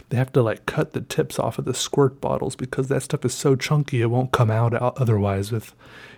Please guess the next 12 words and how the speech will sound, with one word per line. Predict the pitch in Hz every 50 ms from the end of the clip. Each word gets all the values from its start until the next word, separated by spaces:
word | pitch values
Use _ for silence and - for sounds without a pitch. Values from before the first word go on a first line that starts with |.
| _ -
you | 139 113
know, | 110 107 104
the, | 98 98 95 95 101 _ - - - - - _ _ _ _ _ _
the | - -
relish. | 104 104 107 120 123 113 107 101 - - - - - - - - _ _ - -
It's | 131 -
like | - 131 107
mayonnaise | 110 110 113 127 135 147 151 147 123
and | 113 107 101 101
relish, | 113 127 113 107 - - - -
pretty | - - 127 127
much. | 127 131 - - - - - - - -